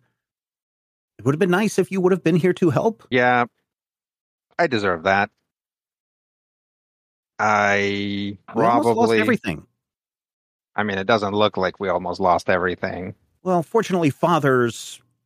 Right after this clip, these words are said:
Speaker 1: munitions factories were able to create that buffer for us.
Speaker 2: Mm-hmm.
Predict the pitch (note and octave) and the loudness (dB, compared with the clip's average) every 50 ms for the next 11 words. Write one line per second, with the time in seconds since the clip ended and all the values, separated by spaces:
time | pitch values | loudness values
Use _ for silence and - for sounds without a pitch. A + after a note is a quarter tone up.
0 | _ _ _ _ - B2+ C3+ D3 C#3+ D#3 G3+ D3 - C3+ A2+ G#2+ - - G#2 G2 | _ _ _ _ -2 2 4 4 6 4 4 4 2 2 0 0 0 0 -2 -2
1 | - - - G2+ G2 F#2+ F#2 F#2 - - - G#2 G#2+ G#2+ G#2 G#2 - - B2+ C3 | -2 -4 -6 -6 -4 -6 -6 -8 -12 -12 -4 0 2 2 2 2 0 0 0 0
2 | G#2+ A#2 A2 G#2+ - - A2+ A2 G#2 G#2 G2+ G2 F#2+ F2+ - _ _ _ _ _ | 0 0 -2 -2 0 0 2 4 4 4 2 2 -2 -4 -10 _ _ _ _ _
3 | _ _ _ _ _ _ _ _ _ _ _ _ _ _ _ _ _ _ _ - | _ _ _ _ _ _ _ _ _ _ _ _ _ _ _ _ _ _ _ -8
4 | - - D3+ D3+ D3+ C#3 C#3+ B2+ A2+ - B2 A#2 - A2+ F#2+ - - E2 - - | -2 0 0 2 2 2 0 0 0 0 0 0 0 -2 -4 -4 -6 -8 -8 -8
5 | D2+ - - - - - _ _ _ _ _ _ - G2+ F#2+ F#2 E2+ E2+ G2 F#2 | -10 -12 -14 -14 -16 -18 _ _ _ _ _ _ -12 -10 -8 -8 -10 -10 -10 -12
6 | F2 | -12